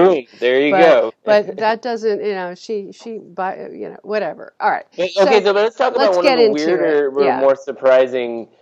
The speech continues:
Speaker 1: uh, things that happened with the Globes, which is No Big Sick, which I think is really interesting because,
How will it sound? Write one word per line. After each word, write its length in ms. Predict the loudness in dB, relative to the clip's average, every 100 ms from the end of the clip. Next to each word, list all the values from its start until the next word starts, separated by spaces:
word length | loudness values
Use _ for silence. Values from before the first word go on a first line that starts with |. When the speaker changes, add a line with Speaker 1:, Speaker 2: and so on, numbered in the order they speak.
| _
Speaker 1:
uh, 440 | 2 4 6 4 0 -8 -10
things 220 | -4 -4 0
that 100 | 2
happened 320 | 2 2 -2
with 100 | -6
the 80 | -4
Globes, 360 | 0 -2 -2
which 180 | -10 -6
is 280 | -6 -6 -14 _ _ -2
No 260 | 4 4
Big 320 | 4 2 0 -2
Sick, 580 | 2 6 6 2 -6 -20 -4
which 240 | 2 2 0 0
I 120 | 0
think 180 | 0 -4
is 100 | -2
really 260 | 0 2 2
interesting 440 | 0 -6 -4 -4
because, 500 | 0 4 4 4 -2